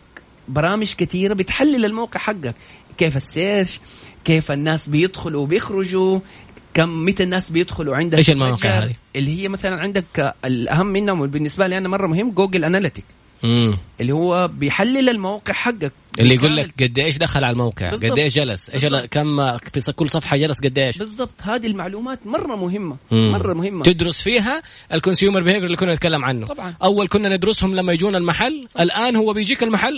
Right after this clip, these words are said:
Speaker 2: الأونلاين.
Speaker 1: بيجيني المحل أونلاين.
Speaker 2: أبغى أشوف كيف يتصرف.
Speaker 1: بالعكس، وهذه المعلومات ما تلا-، ما، ما لاقيها في المتجر ال-، ال-، العادي الفيزيكال.
Speaker 2: صح.
Speaker 1: يمكن أشوفها كده وأحسبها حساب عادي، ولكن الإلكتروني بيديني ب-، يعني دقيق جدًا بيكون. في موضوع إنه كيف دخل،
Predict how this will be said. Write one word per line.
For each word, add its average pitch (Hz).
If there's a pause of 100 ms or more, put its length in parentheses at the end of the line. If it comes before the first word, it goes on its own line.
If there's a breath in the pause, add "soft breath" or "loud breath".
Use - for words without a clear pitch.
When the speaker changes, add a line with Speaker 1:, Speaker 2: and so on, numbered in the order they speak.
Speaker 2:
الأونلاين. 185
Speaker 1:
بيجيني 254
المحل 247
أونلاين. 220
Speaker 2:
أبغى 175
أشوف 208
كيف 214
يتصرف. 151
Speaker 1:
بالعكس، 285
وهذه 269
المعلومات 202
ما 415
تلا-، 311
ما، 247
ما 180
لاقيها 226
في 156
المتجر 165
ال-، 104 (140)
ال-، 110
العادي 120
الفيزيكال. 131
Speaker 2:
صح. 156
Speaker 1:
يمكن 196
أشوفها 202
كده 196
وأحسبها 180
حساب 175
عادي، 160 (540 loud breath)
ولكن 208
الإلكتروني 185
بيديني 175
ب-، 143
يعني 131
دقيق 143
جدًا 165
بيكون. 131 (540 soft breath)
في 147
موضوع 151
إنه 147 (220)
كيف 185
دخل، 151